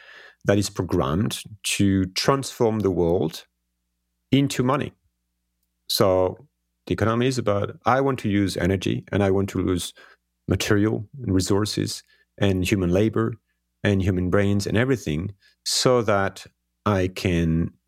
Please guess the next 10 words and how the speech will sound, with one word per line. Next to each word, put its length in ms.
do 120
things, 460
services, 500
products, 520
and, 400
uh, 140
transform 540
them 260
into 760
money 280